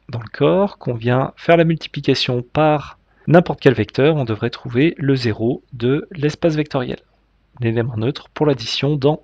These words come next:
E. Alors la démonstration repose sur une petite astuce qui est de calculer cet objet intermédiaire, zéro plus zéro, point X, donc le zéro du corps.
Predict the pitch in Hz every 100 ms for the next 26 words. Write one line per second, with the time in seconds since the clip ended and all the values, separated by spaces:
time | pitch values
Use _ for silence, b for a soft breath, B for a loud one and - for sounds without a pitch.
0 | - 156 - - _ _ _ _ _ 175
1 | 147 131 160 175 - 170 - 170 147 143
2 | 147 147 - 120 117 - - 143 - -
3 | 185 - - - - - - - 123 139
4 | 160 135 151 151 135 - 151 170 - 180
5 | - 139 143 131 120 107 104 123 143 147
6 | 160 160 - 135 117 113 113 135 - _
7 | _ _ - - - - 151 - - -
8 | - _ - _ 127 120 107 107 - 117
9 | 151 175 180